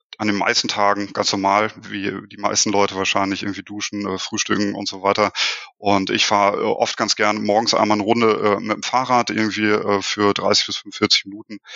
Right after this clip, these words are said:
Einfach, ja, so vor dem, äh, richtigen offiziellen Start, dass man einfach nochmal sich ein bisschen bewegt auch, einfach ein bisschen Sport macht, ein bisschen an der frischen Luft ist, ne, weil durch das, äh, Homeoffice natürlich auch die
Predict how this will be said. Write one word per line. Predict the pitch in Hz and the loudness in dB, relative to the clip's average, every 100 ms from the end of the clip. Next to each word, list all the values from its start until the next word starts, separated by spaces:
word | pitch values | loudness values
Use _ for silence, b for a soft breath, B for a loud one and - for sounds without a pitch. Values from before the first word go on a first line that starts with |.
| B B B - | B B B -4
Einfach, | 98 98 101 95 95 | -2 0 2 2 2
ja, | 92 92 | 2 2
so | 92 98 - | 0 -4 -6
vor | - 113 | 2 2
dem, | 117 110 | 2 0
äh, | 104 107 110 | 0 0 0
richtigen | 117 123 104 | 0 0 2
offiziellen | 104 107 - 101 95 | 0 0 2 2 2
Start, | - 98 98 | 2 2 4
dass | 101 - | 2 0
man | 95 | -2
einfach | 95 98 | -4 -2
nochmal | 95 95 | -2 -2
sich | 90 - | -6 -12
ein | 98 - _ | -16 -20 _
bisschen | 117 - | 0 2
bewegt | 104 92 131 151 | 0 0 0 2
auch, | 120 120 | 2 2
einfach | 107 110 113 | 2 2 2
ein | 104 | 2
bisschen | - 104 | 2 0
Sport | - 110 107 | 2 0 4
macht, | 107 101 | 2 2
ein | - - - - - | -2 -6 -6 -10 -2
bisschen | 101 104 | 0 2
an | 104 | 0
der | |
frischen | 98 117 - 110 | 2 2 2 4
Luft | 127 - | 2 2
ist, | 107 - | 4 4
ne, | 104 95 | 4 4
weil | 98 | 2
durch | 98 | 2
das, | 95 98 92 | 2 4 4
äh, | 98 | 2
Homeoffice | 98 113 117 104 107 - | 2 2 2 2 2 2
natürlich | 98 - 101 - | 2 0 -2 0
auch | 98 | -2
die | - 95 | 0 0